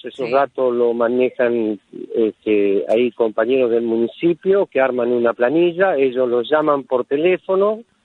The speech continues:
Speaker 1: desde el
Speaker 2: Ujú.
Speaker 1: municipio los llaman por teléfono a la, a la familia y le dan un horario y después, bueno, cuando la familia llega y ya tienen el listado, le toman el nombre y nosotros le entregamos el bolsón. La idea es que,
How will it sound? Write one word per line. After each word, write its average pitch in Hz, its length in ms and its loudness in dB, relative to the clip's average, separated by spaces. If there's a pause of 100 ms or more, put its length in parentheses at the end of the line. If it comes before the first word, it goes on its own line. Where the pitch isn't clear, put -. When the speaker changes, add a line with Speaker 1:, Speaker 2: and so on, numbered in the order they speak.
(460)
Speaker 1:
desde 113 240 0
el 113 80 0
Speaker 2:
Ujú. 117 80 -4
Speaker 1:
municipio 127 500 -2
los 113 160 0
llaman 131 240 2
por 113 140 -4
teléfono 120 580 0
a 101 240 -2
la, 98 120 -2
a 110 100 0
la 107 100 2
familia 180 640 0 (500)
y 117 240 -2
le 113 160 2
dan 160 200 2
un 151 100 0
horario 185 580 2
y 143 140 -2
después, 139 320 0
bueno, 143 320 2
cuando 117 420 0
la 117 120 2
familia 151 380 2
llega 160 340 0
y 131 40 -2
ya 131 120 -2
tienen 151 340 0
el 139 140 2
listado, 156 480 0
le 127 80 -2
toman 131 280 -2
el 131 160 0
nombre 147 540 0 (500)
y 101 560 -2
nosotros 113 340 0
le 107 60 2
entregamos 101 560 -2
el 92 60 -2
bolsón. 92 500 -2
La 110 60 -2
idea 143 300 2
es 131 80 -6
que, 120 400 -2